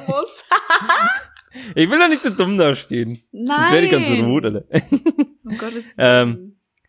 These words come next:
Speaker 2: aber ich, aber zu hundert Prozent oder sowas kenn ich mich jetzt auch nicht aus. Ich guck da auch keine Dokus oder lese mich da rein, sondern halt aus Hörensagen.
Speaker 1: Ja.
Speaker 2: Da bekommst du sowas mit.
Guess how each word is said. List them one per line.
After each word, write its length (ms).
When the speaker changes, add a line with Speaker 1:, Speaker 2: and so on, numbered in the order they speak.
Speaker 2:
aber 280
ich, 140
aber 240
zu 160
hundert 300
Prozent 440
oder 120
sowas 460
kenn 140
ich 80
mich 100
jetzt 140
auch 100
nicht 160
aus. 100
Ich 100
guck 200
da 140
auch 80
keine 200
Dokus 480
oder 320
lese 360
mich 100
da 120
rein, 260
sondern 260
halt 260
aus 400
Hörensagen. 600
Speaker 1:
Ja. 400
Speaker 2:
Da 360
bekommst 360
du 60
sowas 220
mit. 140